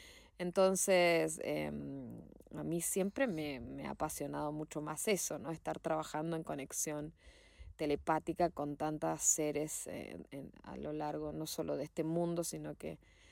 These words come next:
de tantos otros y de tantos otros mundos paralelos, ¿no? Estas,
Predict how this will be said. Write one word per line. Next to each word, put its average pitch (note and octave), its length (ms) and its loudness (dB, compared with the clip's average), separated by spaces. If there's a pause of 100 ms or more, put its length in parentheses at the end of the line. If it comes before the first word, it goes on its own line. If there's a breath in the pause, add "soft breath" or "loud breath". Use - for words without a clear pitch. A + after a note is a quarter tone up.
(220 loud breath)
de D3 200 -4
tantos D#3+ 520 -2
otros D3+ 460 -2
y D3+ 80 -2
de D3 140 0
tantos E3+ 480 0
otros E3+ 260 -2
mundos F3+ 440 2
paralelos, E3 880 2
¿no? E3 440 -2
Estas, D#3+ 400 -8